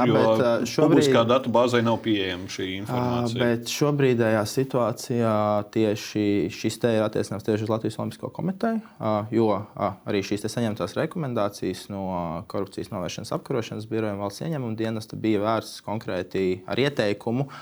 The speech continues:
Speaker 2: ā, piešķirt šo te valsts amatpersonas statusu Latvijas Olimpiskās komitejas prezidentam, ģenerālsekretāram un izpildu komitejas locekļiem.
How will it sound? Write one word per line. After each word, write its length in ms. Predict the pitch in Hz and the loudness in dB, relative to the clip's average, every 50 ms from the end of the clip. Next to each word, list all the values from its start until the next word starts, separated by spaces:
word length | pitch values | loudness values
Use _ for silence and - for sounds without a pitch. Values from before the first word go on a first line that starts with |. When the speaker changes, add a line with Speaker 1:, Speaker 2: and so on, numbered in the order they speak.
| - - - | -18 -8 -2
Speaker 2:
ā, 80 | 104 98 95 - | -2 -2 -2 0
piešķirt 340 | - 113 107 - - 98 - | -2 -2 -2 -2 -6 -8 -6
šo 160 | - 104 98 | -6 -8 -6
te 160 | 98 - 117 131 127 123 - | -4 -4 -4 -4 -4 -4 -4
valsts 240 | 110 104 107 - 113 | -4 -4 -4 -4 -6
amatpersonas 640 | 110 107 110 - 104 104 - - - - - - | -6 -6 -6 -6 -8 -6 -6 -8 -10 -8 -10 -12
statusu 680 | - - 113 120 120 - - 110 - - - - 101 98 95 92 92 90 - - - | -6 -4 -4 -4 -4 -4 -8 -8 -8 -10 -10 -6 -4 -4 -2 -2 -2 -4 -6 -6 -6
Latvijas 320 | 92 - - 95 - - | -6 -4 -4 -6 -8 -8
Olimpiskās 280 | 95 92 - - - - | -10 -8 -10 -10 -8 -8
komitejas 360 | 110 107 110 - 95 - - | -8 -8 -6 -6 -8 -8 -4
prezidentam, 640 | - 131 151 165 175 208 214 214 214 - 208 208 190 - - _ _ _ - | -4 -2 -2 -2 -4 -4 -6 -6 -4 -4 -6 -6 -6 -8 -14 _ _ _ -4
ģenerālsekretāram 1000 | - 127 139 139 139 127 123 - 127 - 123 117 - 123 117 113 110 110 107 110 110 - - | -2 -2 0 2 0 0 -2 -4 -6 -6 -6 -8 -4 -4 -2 -2 -2 -2 -4 -6 -8 -10 -6
un 80 | 110 | -6
izpildu 320 | 110 110 - - 95 95 - | -6 -6 -6 -8 -8 -8 -8
komitejas 380 | 101 98 98 98 - - - - | -10 -12 -10 -10 -10 -10 -10 -8
locekļiem. 540 | 90 85 - - - - - - 87 120 | -8 -8 -8 -10 -14 -14 -12 -10 -10 -10